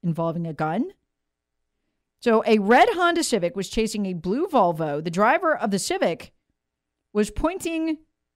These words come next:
the handgun at the Volvo. Didn't know the guy. Okay. This whole chase had been going on since Henderson County.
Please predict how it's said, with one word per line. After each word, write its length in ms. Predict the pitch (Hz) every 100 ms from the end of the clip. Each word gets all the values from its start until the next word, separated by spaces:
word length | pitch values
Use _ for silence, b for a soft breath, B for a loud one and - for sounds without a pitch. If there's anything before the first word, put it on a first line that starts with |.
| _
the 80 | 214
handgun 760 | - 277 277 214 185 156 156 170 _ -
at 140 | 170 165
the 60 |
Volvo. 400 | 156 165 147 151
Didn't 220 | 233 381
know 160 | 294 254
the 120 | 240
guy. 320 | 120 104 - _ _ _ _ _ _ _ _ _ _ _ _ _ _ _ -
Okay. 340 | 196 196 151 _ _ _ _
This 260 | 175 285 359
whole 260 | 427 427 247
chase 800 | - 294 208 - - - - - _ _ _ _ _ _ _ _ _ _ _ _ _ -
had 180 | 294 277
been 180 | 320
going 260 | 285 311 311
on 220 | 285 262
since 220 | - 226
Henderson 580 | - 294 285 285 - 247
County. 520 | 214 214 196 156 -